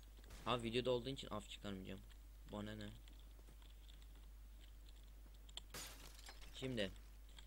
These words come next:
ben saymadan önce arkadaşlarımı kurtarmak için kill çekeceğim diyen adam varsa çeksin. Üç saniyem var. Üç saniyeden sonra saymıyorum.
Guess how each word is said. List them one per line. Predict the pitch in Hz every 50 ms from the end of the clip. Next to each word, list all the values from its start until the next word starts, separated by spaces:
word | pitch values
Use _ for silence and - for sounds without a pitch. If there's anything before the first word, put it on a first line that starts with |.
| - - - - -
ben | 156 170 180
saymadan | 175 - 190 185 185 180 185 180 180
önce | 180 175 165 170 156
arkadaşlarımı | 156 156 - 170 165 160 - - 160 160 156
kurtarmak | - 156 147 - 160 151 156 151
için | - - 156
kill | 147 - 160 147
çekeceğim | - - 160 143 - - 151 147 147
diyen | 143 139 139
adam | 143 135 139 139 139 139
varsa | 139 139 - 131 -
çeksin. | - 127 120 - - - 113 104 -
Üç | - 131 -
saniyem | - - - 131 123 120 117 117 117 113 110 104
var. | 104 104 -
Üç | - 135 135
saniyeden | - - 139 131 123 120 113 117 117
sonra | - - 113 110 110
saymıyorum. | - - 107 107 104 104 98 98 95 95 92